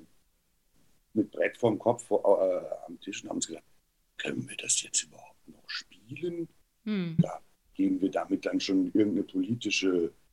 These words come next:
Speaker 1: äh, wo wir dann gesagt haben, „So ein Schwachsinn, das ist ein Stück Musik und das ist, nebenbei geht's da um Blaubeeren.“
Speaker 2: <laughs>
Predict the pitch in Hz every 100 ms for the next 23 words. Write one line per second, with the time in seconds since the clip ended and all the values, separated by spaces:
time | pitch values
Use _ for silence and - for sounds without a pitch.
0 | _ _ _ _ _ 90 87 80 - -
1 | _ - 82 85 - 95 95 98 101 98
2 | 87 95 - - 139 - - 113 - -
3 | - - 87 - 117 - - - 170 220
4 | - - _ _ _ _ _ _ - 95
5 | 104 - _ - 104 113 117 - - -
6 | - 117 117 113 117 123 127 123 107 107
7 | 107 151 135 107 110 98 82 - _ _
8 | _ _ - 226 - -